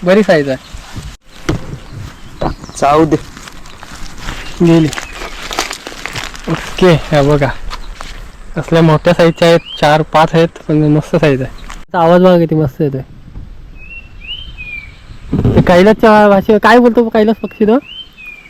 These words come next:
Speaker 1: डोय भिज ना?
Speaker 2: डोय भिज.
Speaker 1: म्हणजे तुमच्या भाषेमध्ये?
Speaker 2: आमच्या भाषेत.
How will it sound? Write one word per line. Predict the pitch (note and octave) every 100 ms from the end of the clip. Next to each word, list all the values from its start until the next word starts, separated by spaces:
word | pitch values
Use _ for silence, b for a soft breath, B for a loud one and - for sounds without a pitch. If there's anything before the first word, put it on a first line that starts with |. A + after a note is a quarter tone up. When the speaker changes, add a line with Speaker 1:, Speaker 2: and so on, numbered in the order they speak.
| F3+
Speaker 1:
डोय | G3
भिज | G#3 F#3
ना? | F3 G3+
Speaker 2:
डोय | F3+
भिज. | D#3+ D#3 C#3+ C#3+ C#3+ B2+ - E3+
Speaker 1:
म्हणजे | F3 G3+
तुमच्या | G3 G3
भाषेमध्ये? | F#3+ F3 F3 E3 D3
Speaker 2:
आमच्या | E3
भाषेत. | D#3 - D3+